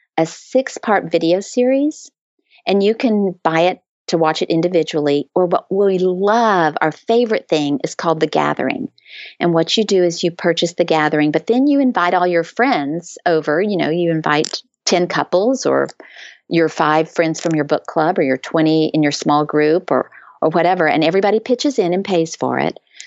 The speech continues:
So you, you're not out any money if everybody pitches in. And you watch it together and process it together. And then you have kind of a little group that you can talk about it with, and you do it in community. That's what we love the best. Or you can purchase the videos for an organization like a Sunday school class or a,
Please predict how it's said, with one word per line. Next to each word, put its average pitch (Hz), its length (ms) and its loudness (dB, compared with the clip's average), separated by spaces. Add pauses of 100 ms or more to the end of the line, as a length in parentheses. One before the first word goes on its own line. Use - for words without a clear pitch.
So - 140 -2
you, 160 300 2
you're 170 120 2
not 170 180 2
out 160 180 0
any 156 180 0
money 156 320 0
if 143 140 -4
everybody 143 400 -2
pitches - 400 -4
in. 135 280 0 (560)
And 180 480 2
you 185 120 2
watch 180 260 0
it - 80 -8
together 156 480 -2
and 190 140 -2
process 165 520 -2
it - 140 -2
together. 143 580 -2 (340)
And 180 80 2
then 214 100 2
you 233 120 2
have 233 220 -2
kind 240 200 0
of 226 60 0
a 226 40 2
little 220 220 2
group 185 480 -2
that - 240 -2
you 165 160 2
can 175 220 -2
talk 185 280 -2
about 139 240 0
it - 100 0
with, 139 220 0
and 156 120 0
you 151 80 0
do 170 120 0
it 170 80 4
in 160 140 0
community. 151 640 0
That's 165 280 -2
what - 80 -2
we 170 100 2
love 151 220 0
the 160 80 0
best. 135 480 -4 (420)
Or 208 160 2
you 262 160 2
can 226 140 -2
purchase 190 280 -4
the 170 100 0
videos 160 500 0
for 156 180 2
an - 140 0
organization 139 840 0
like 135 220 -2
a 139 60 2
Sunday 131 320 0
school 131 240 -2
class 139 340 -2
or 156 80 4
a, 147 80 0